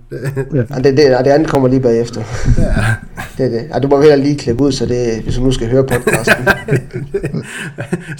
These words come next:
Speaker 1: Siger han og, og kigger til siden. <laughs>
Speaker 2: Der er blevet sagt det, der er værre om folks, øh, bedre halvdel herinde, det kan jeg love dig for.
Speaker 1: Ja, det er der bestemt.
Speaker 2: En gang imellem.
Speaker 1: Det er der
Speaker 2: Altså,
Speaker 1: bestemt.
Speaker 2: som ikke er blevet klippet ud.
Speaker 1: Ja, ja, lige
Speaker 2: Ja.
Speaker 1: præcis.
Speaker 3: Men, men, men jeg kan, jeg kan da sige, efter,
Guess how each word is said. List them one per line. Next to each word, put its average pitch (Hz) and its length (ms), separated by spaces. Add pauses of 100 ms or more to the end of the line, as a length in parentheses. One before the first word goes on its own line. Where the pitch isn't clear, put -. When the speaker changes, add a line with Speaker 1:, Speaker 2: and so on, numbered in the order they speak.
Speaker 1:
Siger 131 220
han 113 180
og, 107 380
og 113 180
kigger 135 300
til 117 200
siden. 135 360 (320)
<laughs> - 360
Speaker 2:
Der - 60
er 101 100
blevet 101 240
sagt 104 260
det, 107 120
der 110 60
er 104 100
værre 101 220
om 98 100
folks, - 420
øh, 101 60 (380)
bedre 98 180
halvdel 98 340
herinde, 107 260
det 104 160
kan 107 100
jeg 98 60
love 101 140
dig 104 140
for. 101 240
Speaker 1:
Ja, 120 120
det 113 100
er 110 120
der 113 100
bestemt. 104 220
Speaker 2:
En 104 60
gang 110 120
imellem. 104 220 (240)
Speaker 1:
Det 117 80
er - 40
der 104 60
Speaker 2:
Altså, 104 160
Speaker 1:
bestemt. 95 60
Speaker 2:
som 101 120
ikke 101 120
er - 40
blevet 98 160
klippet 95 200
ud. - 60 (400)
Speaker 1:
Ja, 135 160
ja, 127 120 (220)
lige 113 200
Speaker 2:
Ja. - 100
Speaker 1:
præcis. - 280
Speaker 3:
Men, - 460 (500)
men, 123 180
men 127 80
jeg 123 100
kan, 110 180
jeg 120 80
kan 110 100
da 110 60
sige, 156 260
efter, 147 220